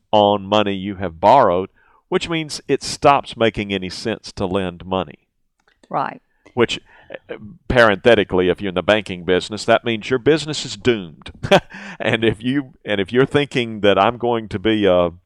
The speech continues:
Speaker 1: a stable, happy banker forty years from now, uh, get with the program. Banking is going to collapse, uh, in a, in any form that we recognize, and, um, so it's, it's just,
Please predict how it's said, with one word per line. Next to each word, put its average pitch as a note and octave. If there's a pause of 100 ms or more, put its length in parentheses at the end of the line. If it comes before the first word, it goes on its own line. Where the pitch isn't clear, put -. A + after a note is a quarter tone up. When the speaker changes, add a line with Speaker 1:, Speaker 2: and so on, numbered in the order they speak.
(260)
Speaker 1:
a F2+
stable, B2
happy B2+
banker A#2+
forty B2
years A#2+
from A#2
now, B2+ (640)
uh, F2 (600)
get A#2+
with B2
the F#2+
program. G#2+ (340)
Banking F#2+
is F2
going G2
to -
collapse, F2+ (180)
uh, D#2+ (540)
in F#2
a, E2+
in F#2
any F#2
form F#2+
that -
we A2
recognize, E2 (540)
and, E2
um, D#2+ (260)
so G2
it's, -
it's -
just, -